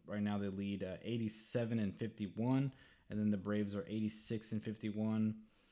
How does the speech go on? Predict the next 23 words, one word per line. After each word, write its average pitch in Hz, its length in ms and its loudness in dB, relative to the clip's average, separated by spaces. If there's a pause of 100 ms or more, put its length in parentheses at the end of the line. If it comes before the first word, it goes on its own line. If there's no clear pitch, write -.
(320)
Um, 92 420 -8
and 104 100 0
then 104 80 2
the 98 80 0
Cardinals 127 500 2
there 123 260 4
are 107 240 2
eighty-one 120 460 2
and 123 140 2
fifty-six, 117 640 -4
which 156 180 4
is 156 180 8
a 147 160 2
great 143 380 6
story 139 300 8
for 127 120 6
the 120 80 10
Cardinals 120 400 8
and 107 80 6
Albert 107 280 4
Pujols 113 440 4
for 107 200 4
his 98 240 2